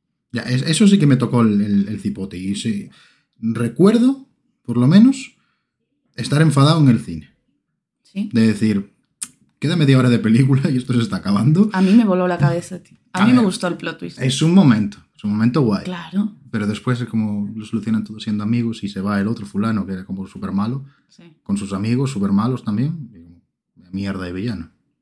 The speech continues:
Speaker 1: "No, nos asustamos, nos vamos". No sé
Speaker 2: "Ya
Speaker 1: qué.
Speaker 2: volveremos". <laughs> Y nunca vuelven.
Speaker 1: Nunca volvieron. ¿No hay como una precuela, una secuela, una cosa así que estaba
Speaker 2: No,
Speaker 1: escribiendo la
Speaker 2: hay,
Speaker 1: señora esa?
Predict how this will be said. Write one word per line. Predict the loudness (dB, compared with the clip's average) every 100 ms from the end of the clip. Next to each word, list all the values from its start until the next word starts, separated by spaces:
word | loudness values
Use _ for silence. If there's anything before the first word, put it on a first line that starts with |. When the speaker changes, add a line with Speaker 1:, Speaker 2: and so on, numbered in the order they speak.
| _ _
Speaker 1:
"No, | -2 -2 0
nos | -2 -4
asustamos, | -8 -8 -6 -4 -4 -6
nos | -6 -6 -6
vamos". | -10 -10 -12 -12
No | -6
sé |
Speaker 2:
"Ya | -2 0
Speaker 1:
qué. |
Speaker 2:
volveremos". | 0 -2 -2 -4 -6 -8 -16 -14
<laughs> | -14 -14 -20 -4
Y | 4
nunca | 4 4
vuelven. | 0 0 0 2
Speaker 1:
Nunca | 2 2
volvieron. | 2 2 0 0 0
¿No |
hay | 4
como | 6 6
una | 6
precuela, | -2 0 2 4
una | 6 4
secuela, | 4 -2 0 0
una | -2
cosa | -8 -10
así | -4 -2
que |
estaba | 0 0
Speaker 2:
No, |
Speaker 1:
escribiendo | 0 0 0 0
la | 2 2 0
Speaker 2:
hay, |
Speaker 1:
señora | 0 0 0 0
esa? | 0 -2